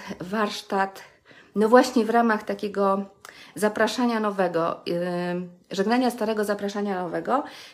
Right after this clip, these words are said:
będzie warsztat w styczniu, warsztat online, pierwszy raz w takiej formule.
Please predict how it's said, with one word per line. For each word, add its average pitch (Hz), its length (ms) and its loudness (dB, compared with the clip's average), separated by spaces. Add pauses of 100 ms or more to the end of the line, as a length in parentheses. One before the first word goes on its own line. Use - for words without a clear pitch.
będzie 208 580 2
warsztat 190 640 -2
w - 60 -16
styczniu, 226 580 -4
warsztat 208 400 -6
online, 202 460 2 (400)
pierwszy 226 300 -4
raz 185 160 -2
w - 40 -20
takiej 185 240 -8
formule. 185 540 -4